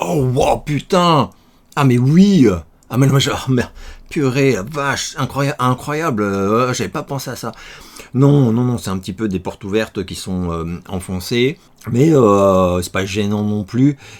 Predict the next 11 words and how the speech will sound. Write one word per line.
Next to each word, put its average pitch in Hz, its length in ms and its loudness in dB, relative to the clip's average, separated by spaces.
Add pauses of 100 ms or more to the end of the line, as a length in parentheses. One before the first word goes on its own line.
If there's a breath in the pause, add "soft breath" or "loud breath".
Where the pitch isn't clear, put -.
Et 92 120 -6
puis, 127 340 0
euh, 90 640 2
pour 90 220 -12
certaines 101 260 -6
personnes 101 240 -6
qui 98 140 -8
connaîtraient 95 340 -6
pas 123 160 -8
très 135 220 -6
bien, 127 420 -2